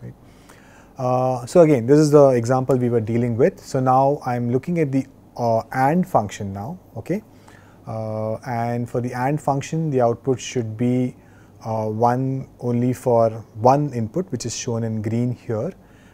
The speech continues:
and it should be, uh, zero for the three red inputs, right? That's what the and function is. And now my, uh,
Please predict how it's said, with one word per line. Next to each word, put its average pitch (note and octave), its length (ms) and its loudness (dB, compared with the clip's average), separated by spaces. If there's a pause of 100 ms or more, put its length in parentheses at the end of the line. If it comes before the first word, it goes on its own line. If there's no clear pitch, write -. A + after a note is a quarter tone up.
(120)
and A#2 200 -2
it A#2 100 -4
should A2+ 200 -4
be, A#2 280 -2
uh, A2 200 -4
zero A#2+ 340 2
for A2+ 160 -2
the G#2+ 120 -2
three A2+ 340 -8 (120)
red G#2 140 -4
inputs, G#2 380 -10
right? D#3 80 0
That's A#2+ 200 0
what G#2+ 120 -4
the G#2+ 100 -4
and G2 180 -8
function G2+ 400 -16
is. A#2 320 -10 (720)
And C3 260 4
now C#3 260 6
my, C3+ 400 2
uh, A2+ 500 -2